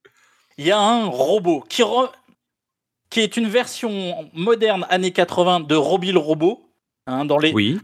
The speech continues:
Speaker 1: dans la tête
Speaker 2: Oui,
Speaker 1: surdimensionnée,
Speaker 2: oui.
Speaker 1: le corps un peu, bon, il est sur roulette, il est pas sur pattes. Mais, euh, voilà, c'est une marque, euh, du futur, euh, qui a disparu.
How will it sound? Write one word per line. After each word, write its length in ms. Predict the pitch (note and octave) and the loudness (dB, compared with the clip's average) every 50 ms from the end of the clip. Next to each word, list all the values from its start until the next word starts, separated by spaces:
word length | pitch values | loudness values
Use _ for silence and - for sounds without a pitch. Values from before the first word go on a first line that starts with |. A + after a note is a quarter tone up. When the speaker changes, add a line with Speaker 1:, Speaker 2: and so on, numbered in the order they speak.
| _ - | _ -2
Speaker 1:
dans 120 | C3+ C3 | -2 2
la 120 | C3+ C3+ | 2 2
tête 260 | C3 - E3+ D#3 - - | 0 0 -2 -2 -2 -2
Speaker 2:
Oui, 20 | - - | 0 2
Speaker 1:
surdimensionnée, 1000 | - A#2+ C3 C3 D#3+ D#3+ D#3 A#2 B2 - - E3+ D#3+ D#3+ D#3 D#3+ D#3+ D#3+ E3 E3 | 4 6 6 4 4 2 0 0 -4 -2 0 0 0 0 0 0 2 2 2 2
Speaker 2:
oui. 80 | D#3 | 2
Speaker 1:
le 140 | D#3 D3+ D3 | 2 0 0
corps 480 | - - - - D#3 D#3 D#3 D3 C#3+ C#3 | -2 -4 -4 -2 0 2 2 2 2 0
un 100 | C#3 C#3 | -2 -4
peu, 400 | B2 - C#3 C#3 C#3 C#3 C3+ B2 | -6 -8 -6 -4 -4 -4 -4 -4
bon, 180 | B2 C#3 C#3+ C#3 | -2 0 0 0
il 80 | C3+ C#3+ | 0 -2
est 20 | |
sur 180 | - - D#3 C#3 | -4 -4 -4 0
roulette, 360 | D3 D3+ C#3 B2 A#2 - C3+ | 0 2 2 2 0 -2 -4
il 60 | A#2+ | -4
est 40 | A#2 | 0
pas 140 | - C#3+ - | 0 0 -2
sur 260 | - - B2 A#2+ A#2 | 0 -2 -2 -2 0
pattes. 400 | - D#3 D#3+ F3 - - - _ _ - _ _ _ _ _ _ _ _ _ _ _ _ _ _ _ _ _ _ _ _ _ _ - B2+ | 0 0 0 0 -2 -10 -20 _ _ -20 _ _ _ _ _ _ _ _ _ _ _ _ _ _ _ _ _ _ _ _ _ _ -10 -6
Mais, 280 | C#3+ D#3+ E3+ F3 E3+ | -2 0 0 2 2
euh, 80 | D#3+ D3+ | 2 2
voilà, 180 | C#3+ C3 A2+ - | 0 0 -2 -4
c'est 320 | - - D#3+ - - - | -6 -6 -6 -8 -6 -4
une 140 | F3 E3+ E3+ | -2 -2 0
marque, 340 | F#3+ G3+ F3+ - - - F3+ | 0 0 -2 -2 -6 -4 -2
euh, 680 | D#3 D3+ D3+ D3+ D3+ D3 D3 D3 C#3+ C#3+ C#3 C#3 C#3 C#3+ | 0 2 2 2 2 2 2 2 2 2 2 0 0 -2
du 160 | C#3 D#3+ D#3+ | -4 -6 -6
futur, 560 | - - - F3+ F3 - G#3+ G3+ F#3+ F3+ D3+ | -6 -6 -6 -6 -6 -2 -2 0 0 2 2
euh, 680 | C#3+ D3 D3 C#3+ C#3 C3+ C3 B2+ B2+ B2 B2 B2 B2 B2+ A#2+ - - _ | 0 0 2 0 2 2 2 2 2 0 0 -2 -4 -8 -12 -20 -18 _
qui 80 | - G#3 | -2 -2
a 60 | G3+ | -2
disparu. 640 | G3+ G#3+ - - - G3+ F#3 F#3 G3+ A3 A#3 G#3+ | -2 -4 -10 -4 -2 0 0 2 2 0 -2 -4